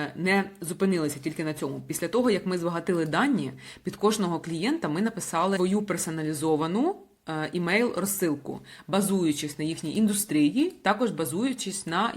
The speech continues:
їхніх пейнпойнтах, що дозволило нам дуже персоналізовано потрапити в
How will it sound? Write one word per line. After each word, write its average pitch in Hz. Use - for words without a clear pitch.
їхніх 196
пейнпойнтах, 156
що -
дозволило 190
нам 240
дуже 226
персоналізовано 185
потрапити 175
в 165